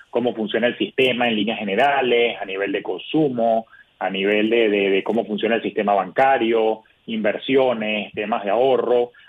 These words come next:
Hay algunos conceptos que son universales y que, y que traspasan las fronteras, pero el funcionamiento per se de los productos y servicios bancarios,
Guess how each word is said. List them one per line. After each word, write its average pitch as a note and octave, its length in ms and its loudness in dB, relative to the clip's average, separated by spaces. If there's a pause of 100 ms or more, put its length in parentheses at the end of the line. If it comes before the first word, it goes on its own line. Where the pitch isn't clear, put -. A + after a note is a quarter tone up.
Hay A2+ 140 2
algunos D3 300 0
conceptos C3+ 420 -2
que C#3+ 80 -2
son B2 160 0
universales B2+ 600 -2
y C#3+ 80 -4
que, A2+ 140 0 (120)
y G#2+ 100 -4
que A2 140 -2
traspasan G#2+ 540 -2
las C#3 140 0
fronteras, B2 600 0
pero A2+ 140 0
el G#2+ 100 0
funcionamiento A2+ 640 -2
per A#2+ 220 -2
se B2 80 0
de C3+ 60 0
los D3 120 0
productos G#2+ 400 -2
y C#3+ 100 0
servicios A2 520 -2
bancarios, A2+ 680 0